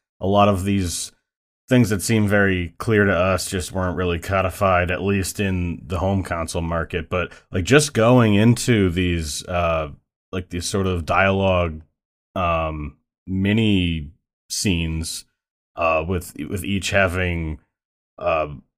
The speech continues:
a variety of backgrounds, and they each have those panes, and everything is just very clearly presented to you. And that even moves on to, like, the,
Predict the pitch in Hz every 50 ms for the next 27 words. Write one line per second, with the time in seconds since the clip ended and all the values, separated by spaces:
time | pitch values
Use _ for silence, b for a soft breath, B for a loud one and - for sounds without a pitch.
0 | _ _ _ _ _ _ _ _ - 113 113 107 90 92 95 95 92 87 85 92
1 | 92 90 90 95 90 82 80 80 - 127 127 131 131 120 127 - 131 127 123 120
2 | 120 117 117 117 113 98 101 98 90 87 87 87 92 82 - - 95 95 87 90
3 | 92 90 85 - - - 123 131 123 123 120 117 117 117 113 113 110 101 95 98
4 | - 95 95 90 87 87 87 85 87 101 98 104 101 - 104 98 95 90 87 90
5 | - - 101 101 101 101 90 85 - - - - 117 110 110 117 107 107 110 107
6 | 101 87 82 - - - 101 82 104 104 104 95 90 87 92 - - 117 107 107
7 | 107 107 101 98 95 98 110 113 104 - - 120 120 107 117 120 113 110 98 B
8 | B B B B B B 104 113 120 113 107 101 117 110 107 107 110 101 - -
9 | 107 110 107 104 107 92 - - 104 101 98 95 92 90